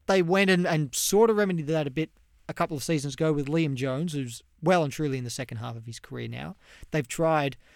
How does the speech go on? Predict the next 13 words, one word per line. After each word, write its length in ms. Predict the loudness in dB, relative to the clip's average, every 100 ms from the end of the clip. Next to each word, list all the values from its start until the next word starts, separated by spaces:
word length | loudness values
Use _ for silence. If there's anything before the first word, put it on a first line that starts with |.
| _ _
bringing 300 | -2 -2 0
in, 580 | -2 -4 -6 -10 -14 -8
they've 140 | -8
tried 300 | -4 -2 -2
reinventing 600 | -2 -2 -2 -4 -4 -6
players 380 | -8 -8 -8 -8
like 180 | -10 -10
Josh 300 | -10 -10 -10
Bruce, 520 | -4 0 2 2 -2
which 320 | -8 -10 -12 -10
haven't 360 | -12 -10 -12
worked 600 | -8 -6 -6 -6 -8 -12 -14 -12
to 320 | -8 -8 -10